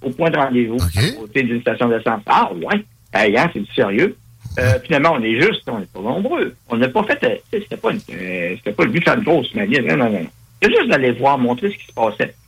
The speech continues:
Speaker 1: Alors là, on s'amène sur le chemin Roxham et, oh surprise, on est barré par deux, deux, deux automobiles de la S Q,
Speaker 2: Ouais.
Speaker 1: de la S Q, qui barrent le chemin. Vous le voyez sur la vidéo, les images. Euh, même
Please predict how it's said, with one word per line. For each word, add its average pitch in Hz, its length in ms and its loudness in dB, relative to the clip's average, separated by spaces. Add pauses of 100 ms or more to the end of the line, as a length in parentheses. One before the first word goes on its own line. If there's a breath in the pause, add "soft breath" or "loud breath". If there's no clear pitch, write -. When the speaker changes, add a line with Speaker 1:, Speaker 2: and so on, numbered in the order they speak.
(280)
Speaker 1:
Alors 180 300 2
là, 202 260 2
on 254 160 0
s'amène 254 280 0
sur 233 80 0
le - 60 0
chemin 190 160 -2
Roxham 180 420 -2 (720)
et, 370 300 2 (260)
oh 370 160 -2
surprise, 190 480 -6 (360)
on 127 140 2
est 131 120 2
barré 156 720 2 (520)
par 123 200 2
deux, 180 360 0 (680)
deux, 214 520 -2
deux 202 300 0
automobiles 147 600 0
de 123 100 0
la 113 220 0
S 123 220 0
Q, 214 180 -4 (160)
Speaker 2:
Ouais. 107 420 2
Speaker 1:
de - 160 -2
la 127 60 2
S - 80 -2
Q, 247 220 0 (200)
qui 156 120 0
barrent 220 380 4
le 147 120 4
chemin. 143 300 2
Vous 131 120 0
le 135 80 0
voyez 175 300 2
sur 180 140 0
la 139 60 0
vidéo, 135 300 2
les 143 140 0
images. 127 420 0 (340)
Euh, 117 100 2
même 170 300 2